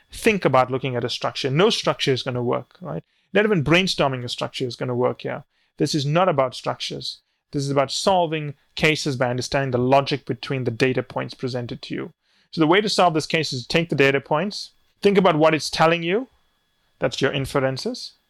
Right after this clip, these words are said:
present those, and then present your hypotheses. And that's the way to tackle this, right?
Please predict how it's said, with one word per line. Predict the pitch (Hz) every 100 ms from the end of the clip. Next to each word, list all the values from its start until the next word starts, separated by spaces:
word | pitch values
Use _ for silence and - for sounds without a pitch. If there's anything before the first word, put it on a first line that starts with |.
| _ _
present | - 160 139 160 180
those, | 175 165 233 - - - -
and | 135
then | 131
present | 123 127 123
your | 123
hypotheses. | 131 135 127 139 - 143 - _ _ _ _ _ -
And | 156
that's | 180
the | 170
way | 147
to |
tackle | 135 147 - 123
this, | 123 -
right? | 147